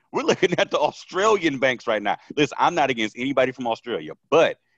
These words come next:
your banks ain't moving that kind of money right now. I don't need to be involved, okay? I'm not against anybody in, in, in the Tokyo session. I'm not, I'm not, listen, I love Japan. You guys are amazing, all right? But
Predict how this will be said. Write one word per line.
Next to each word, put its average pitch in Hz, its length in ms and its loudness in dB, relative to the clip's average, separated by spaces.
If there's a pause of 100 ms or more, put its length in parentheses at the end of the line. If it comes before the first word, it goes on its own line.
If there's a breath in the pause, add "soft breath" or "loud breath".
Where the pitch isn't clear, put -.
(200)
your 233 140 -2
banks 208 300 2
ain't 180 140 2
moving 160 200 -2
that 147 140 0
kind 131 140 -2
of 127 60 -4
money 143 220 -2
right 98 200 0
now. 87 260 -2
I 160 80 4
don't 175 140 4
need 156 140 -2
to 147 60 -2
be 139 140 0
involved, 127 560 0 (320)
okay? 139 460 2
I'm 147 160 0
not 156 140 0
against 139 220 -4
anybody 139 440 0
in, 156 100 -4
in, 139 240 -8
in 139 100 -4
the 151 100 -4
Tokyo 139 460 -4
session. - 460 -10
I'm 98 160 -4
not, 104 100 -10 (680)
I'm 117 120 -2
not, 131 320 -2
listen, 131 220 -6
I 107 80 0
love 147 260 2
Japan. 98 460 -8
You 104 100 -18
guys 120 240 2
are 117 80 -2
amazing, 123 440 -2 (320)
all 90 100 -2
right? 113 280 2
But 160 500 2